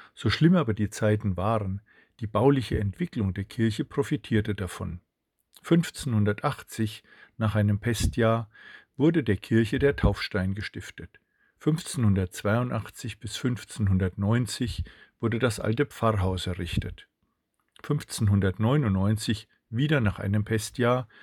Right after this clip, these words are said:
wurde eine zweite Glocke gestiftet und wenige Jahre später der Friedhof erweitert, wohl wegen der vielen Pestopfer,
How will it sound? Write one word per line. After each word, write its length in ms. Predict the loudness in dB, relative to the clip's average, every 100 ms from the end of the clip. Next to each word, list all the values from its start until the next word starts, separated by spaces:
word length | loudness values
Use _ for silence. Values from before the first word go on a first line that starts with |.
| -20 -14 -2
wurde 240 | 0 2
eine 220 | 2 0
zweite 420 | -2 0 0 0
Glocke 360 | -2 0 0 0
gestiftet 680 | -4 -2 -4 -4 -6 -8 -10 _ _
und 180 | -6 4
wenige 380 | 4 4 2 4
Jahre 320 | 4 2 -2
später 480 | -8 -2 -2 0 0
der 160 | 0
Friedhof 500 | -2 -4 -4 -2 -4
erweitert, 640 | -2 0 2 0 -4 -12 -18 _ _
wohl 380 | 0 4 4 0 -4
wegen 180 | -2 0
der 120 | -2
vielen 320 | 0 -2 0
Pestopfer, 720 | 0 -2 -4 -12 -12 -12 -12